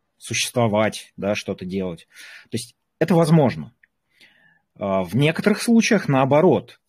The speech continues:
э, эффективным будет разрушить метафору клиента,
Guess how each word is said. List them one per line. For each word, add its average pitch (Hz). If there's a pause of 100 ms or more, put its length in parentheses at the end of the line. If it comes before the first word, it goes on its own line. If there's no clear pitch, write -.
э, - (720)
эффективным 147
будет 160 (380)
разрушить 147
метафору 90
клиента, 160